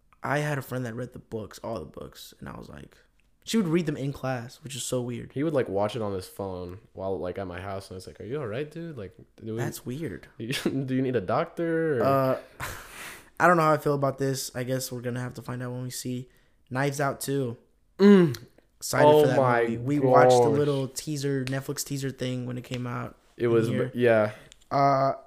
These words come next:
Speaker 1: excited for that movie. The cast, again, is gonna be packed.
Speaker 2: It's gonna be, that, that,
Speaker 1: And
Speaker 2: that'll be fighting for an Oscar or two.
Speaker 1: they said, uh, or not, they didn't say anything. The,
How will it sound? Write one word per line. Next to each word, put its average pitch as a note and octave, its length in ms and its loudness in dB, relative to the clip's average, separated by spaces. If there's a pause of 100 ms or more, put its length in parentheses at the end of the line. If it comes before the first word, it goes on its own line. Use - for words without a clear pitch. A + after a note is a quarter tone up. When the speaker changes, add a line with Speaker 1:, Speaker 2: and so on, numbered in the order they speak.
Speaker 1:
excited D3+ 400 2
for F3 80 0
that E3+ 160 2
movie. D3 260 -2
The C#3 100 -4
cast, C3 540 -6 (220)
again, C3 320 -2
is B2 100 -8
gonna B2 140 -6
be B2 80 -6
packed. A#2+ 560 -6 (320)
Speaker 2:
It's - 80 -16
gonna B2 140 0
be, A2 200 0 (300)
that, C3+ 320 4
that, C#3+ 240 6
Speaker 1:
And C3+ 120 -2
Speaker 2:
that'll D3+ 200 8
be C#3 80 4
fighting B2 320 2
for A#2 120 0
an A2 60 0
Oscar A2 380 0
or G#2+ 40 -2
two. G#2+ 260 -2
Speaker 1:
they D3+ 180 2
said, E3+ 520 0
uh, D3 220 0
or C3+ 160 0
not, C3 300 -4
they C#3+ 80 -2
didn't C3+ 140 -4
say C3 120 -4
anything. B2+ 260 -8 (480)
The, C3+ 680 0